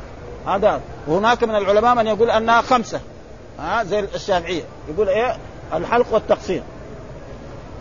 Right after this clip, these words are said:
هناك من العلماء من يقول أن إيه؟ أركان الحج ستة ويدخل فيها إيه؟ يدخل فيها النزول بمزدلفة، لقول الله تعالى إيه؟ ها؟ "فإذا أفضتم من عرفات فاذكروا الله". هذا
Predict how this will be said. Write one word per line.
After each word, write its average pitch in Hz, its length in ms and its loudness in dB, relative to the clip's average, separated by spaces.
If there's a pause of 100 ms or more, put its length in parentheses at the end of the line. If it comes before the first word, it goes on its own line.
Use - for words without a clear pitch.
(240)
هناك 220 300 4
من 240 140 2
العلماء 214 440 4
من 233 140 2
يقول 214 220 4
أن 208 200 0
إيه؟ 208 260 8 (300)
أركان 233 360 2
الحج 233 260 2
ستة 233 420 2 (280)
ويدخل 233 360 6
فيها 220 240 8
إيه؟ 208 240 6 (420)
يدخل 220 280 2
فيها 233 340 6
النزول 208 340 -2
بمزدلفة، 185 500 2 (880)
لقول 208 360 2
الله 190 260 4
تعالى 180 340 4
إيه؟ 190 220 6 (440)
ها؟ 185 160 -2
"فإذا 185 320 4
أفضتم 208 320 0
من 190 100 -4
عرفات 185 480 2
فاذكروا 208 580 2
الله". 180 220 0 (1800)
هذا 185 260 0